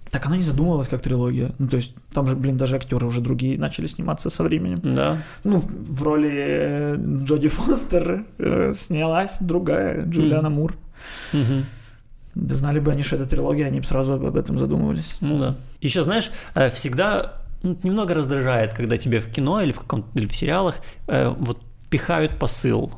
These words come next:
Speaker 2: Очень, э, с-, очень навязчиво пихают.
Speaker 1: Мгм.
Speaker 2: И я вспомнил хороший пример.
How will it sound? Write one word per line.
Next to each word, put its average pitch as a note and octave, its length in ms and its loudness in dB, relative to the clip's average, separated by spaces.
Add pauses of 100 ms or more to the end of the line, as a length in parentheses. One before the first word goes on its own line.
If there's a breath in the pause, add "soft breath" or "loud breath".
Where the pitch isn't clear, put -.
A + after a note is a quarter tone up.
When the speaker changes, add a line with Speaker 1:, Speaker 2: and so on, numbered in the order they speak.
(360)
Speaker 2:
Очень, C#3 480 0
э, C3 180 -2
с-, - 320 -2 (180)
очень C#3 380 0
навязчиво B2+ 520 2
пихают. C#3+ 460 2
Speaker 1:
Мгм. C#3+ 100 4 (480 loud breath)
Speaker 2:
И C#3 160 0
я D3 160 2
вспомнил D3 320 0
хороший C#3 440 0
пример. B2+ 460 2